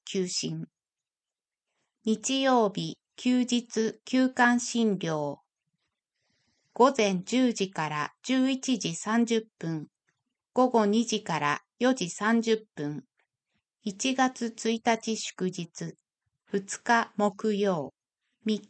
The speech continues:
日金曜、四日土曜、五日日曜、十二日日曜、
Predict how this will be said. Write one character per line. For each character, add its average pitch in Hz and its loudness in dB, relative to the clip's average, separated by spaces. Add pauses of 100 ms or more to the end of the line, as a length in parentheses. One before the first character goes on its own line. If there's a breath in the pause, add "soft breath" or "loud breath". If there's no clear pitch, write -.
日 240 2
金 220 0
曜、 185 -2 (480)
四 196 0
日 247 2
土 196 4
曜、 196 -2 (480)
五 196 -8
日 - 0
日 214 -2
曜、 180 -2 (680)
十 247 4
二 247 8
日 208 0
日 196 -2
曜、 170 -4